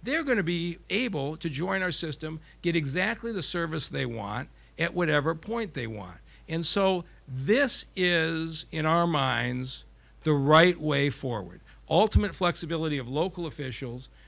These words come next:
uh, between the mayor, the county executives, the county commission, the city council,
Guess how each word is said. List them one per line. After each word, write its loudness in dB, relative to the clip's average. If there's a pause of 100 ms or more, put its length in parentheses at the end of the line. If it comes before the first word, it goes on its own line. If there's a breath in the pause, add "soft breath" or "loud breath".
(100)
uh, -8
between -6
the -8
mayor, 2
the -12
county 0
executives, -2
the -12
county -4
commission, -4
the -6
city -6
council, -10